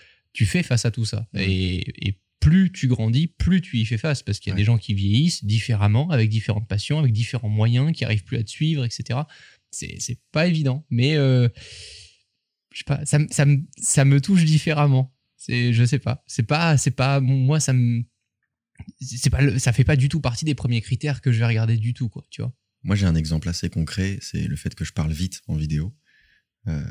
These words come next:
Speaker 2: j'ai beaucoup de gens qui me le font remarquer, et parfois de manière assez virulente. Bon, l'exemple, le, le commentaire que j'ai le plus eu, c'est « T'as un train à prendre ? »
Speaker 1: Quelle horreur,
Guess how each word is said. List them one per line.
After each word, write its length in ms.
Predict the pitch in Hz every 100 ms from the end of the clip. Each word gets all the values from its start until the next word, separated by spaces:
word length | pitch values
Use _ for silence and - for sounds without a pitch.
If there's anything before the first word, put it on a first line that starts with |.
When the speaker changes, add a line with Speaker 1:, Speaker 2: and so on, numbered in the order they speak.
| -
Speaker 2:
j'ai 160 | - 85
beaucoup 360 | - 104 -
de 60 | 98
gens 320 | 90 95 120
qui 160 | 127 85
me 80 | 85
le 80 |
font 160 | 78 101
remarquer, 460 | 95 87 - - _ _ _ _ _ -
et 100 | -
parfois 320 | 85 - 123
de 40 |
manière 260 | 87 90 90
assez 240 | 87 113
virulente. 540 | 98 101 98 80 - - _ _ _ _ _
Bon, 140 | 76 87
l'exemple, 420 | 98 92 90 82 90
le, 140 | 82
le 200 | 85 64
commentaire 300 | - 80 87
que 60 | 90
j'ai 60 |
le 60 | -
plus 220 | 87 80
eu, 80 | 107
c'est « 160 | - 107
T'as 100 | 92
un 80 | 101
train 160 | 110
à 60 | 127
prendre ? » 420 | - 170 151 - _ - - _ - - - - - - -
Speaker 1:
Quelle 220 | 151 139
horreur, 400 | 123 104 120